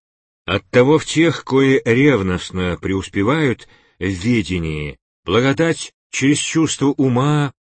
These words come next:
и само тело обвеселяет радованием неизреченным.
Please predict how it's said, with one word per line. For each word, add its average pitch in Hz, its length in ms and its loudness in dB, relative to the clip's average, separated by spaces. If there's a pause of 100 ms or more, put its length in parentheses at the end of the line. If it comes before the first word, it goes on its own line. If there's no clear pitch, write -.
(160)
и 92 80 -4
само 127 280 0
тело 143 580 2
обвеселяет 127 1000 -2
радованием 104 800 -2 (240)
неизреченным. 87 1000 -4